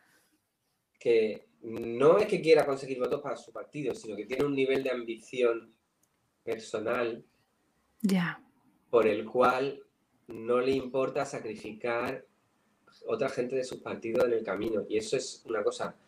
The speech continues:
Speaker 1: tan terrible
Speaker 2: Ujú.
Speaker 1: de la
Speaker 2: Claro.
Speaker 1: gente en la que, en la que, mm, se pide que depositemos, eh, nuestra confianza en forma de voto.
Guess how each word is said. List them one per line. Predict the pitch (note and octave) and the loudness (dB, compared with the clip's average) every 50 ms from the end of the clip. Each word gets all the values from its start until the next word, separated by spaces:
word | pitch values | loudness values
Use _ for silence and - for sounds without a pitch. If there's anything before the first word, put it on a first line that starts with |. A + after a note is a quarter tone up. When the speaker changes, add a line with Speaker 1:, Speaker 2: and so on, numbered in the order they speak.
| _ _ _ _ _ _ _ | _ _ _ _ _ _ _
Speaker 1:
tan | - A#2 A2+ A2+ A2+ | 4 4 4 4 6
terrible | G#2+ A2 G#2+ A2 A#2 C3 C3+ B2+ A#2+ A2 G2 G2 F#2+ G2 - - - - _ - - - - - - - _ _ - | 6 6 6 6 4 2 2 2 2 0 0 0 -2 -4 -8 -14 -20 -20 _ -20 -20 -18 -18 -18 -18 -20 _ _ 12
Speaker 2:
Ujú. | A#3+ A3 G#3+ A3 G#3+ A#3+ - - - - _ _ _ _ _ _ _ _ - - _ - - - _ _ _ _ _ _ _ | 12 12 12 12 10 6 4 0 -8 -20 _ _ _ _ _ _ _ _ -20 -20 _ -20 -20 -20 _ _ _ _ _ _ _
Speaker 1:
de | - A3+ G#3+ | 2 2 4
la | - | 4
Speaker 2:
Claro. | G#3 F3+ E3 F3+ | 6 4 4 4
Speaker 1:
gente | F3+ - - - - _ _ _ _ | 2 0 -2 -4 -8 _ _ _ _
en | - G#2+ A2 G#2 | 0 0 2 2
la | G#2 G2+ G2+ | 0 0 -2
que, | G2+ A#2 G#2+ - - | 0 0 0 0 0
en | G#2+ G2+ | 0 0
la | G2+ G2 G2 | 0 0 -2
que, | G#2+ G2+ G2+ G2 G2 G2 G#2 | -2 0 0 0 0 -2 -4
mm, | G2+ G2 F#2+ G2 G2 G2 | -8 -8 -6 -6 -8 -6
se | - - G#2 - | -4 -2 0 2
pide | A#2+ A#2 B2 B2 | 4 4 6 6
que | C3+ | 6
depositemos, | C3 A#2+ A#2+ A#2+ - A#2 A2 A#2+ A2+ A#2 A#2+ A#2 A2 A2 G#2+ G#2 - - - - | 4 4 2 0 -2 0 2 2 4 4 4 4 4 2 0 -2 -4 -6 -10 -14
eh, | G2+ - - - G#2+ | -16 -16 -18 -18 -8
nuestra | G#2+ A2 G#2+ - G2+ - | -6 -6 -4 -4 -4 -6
confianza | G#2+ G#2 - - G#2 G2+ G2+ - - - B2+ | -6 -6 -6 -4 0 2 2 2 2 0 -2
en | B2 - | -2 0
forma | B2+ B2 A#2 A2+ | -2 0 0 2
de | A2 A2 A2 | 2 4 4
voto. | A#2+ B2 B2 - G#2+ - - | 4 2 0 -2 -8 -10 -12